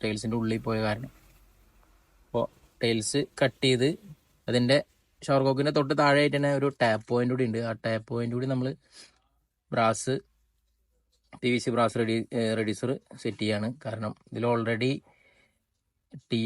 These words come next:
ആണ്, ജി ഐ ടി ആണ് സെറ്റ് ചെയ്തിട്ടുള്ളത്. ജി ഐ തുരുമ്പ് പിടിച്ചതിൻ്റെ ത്രെഡൊക്കെ കംപ്ലൈന്റ് ആയിരിക്കുകയാണ്.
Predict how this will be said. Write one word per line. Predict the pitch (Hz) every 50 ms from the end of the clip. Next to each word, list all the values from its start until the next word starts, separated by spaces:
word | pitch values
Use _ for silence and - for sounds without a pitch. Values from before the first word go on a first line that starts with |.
| 120 127 127
ആണ്, | 120 117 117 104 104
ജി | 107 113 110
ഐ | 110 104 104
ടി | 110 117 123
ആണ് | 120 120 120 117
സെറ്റ് | 117 110 -
ചെയ്തിട്ടുള്ളത്. | 110 110 104 107 107 101 113 131 - - - _ _ _ _ _ _ _ _ _ _ _ _ _ _ _ _ _ _ _ _ _ - 110 110 107
ജി | 110 110 110 110 117
ഐ | 127 - - - -
തുരുമ്പ് | 127 120 117 113 123
പിടിച്ചതിൻ്റെ | 120 117 120 123 117 127 120 -
ത്രെഡൊക്കെ | 127 117 107 107 110 123 113 123 131 131 -
കംപ്ലൈന്റ് | 127 120 113 110 107 107 110 113
ആയിരിക്കുകയാണ്. | 110 107 107 110 107 107 -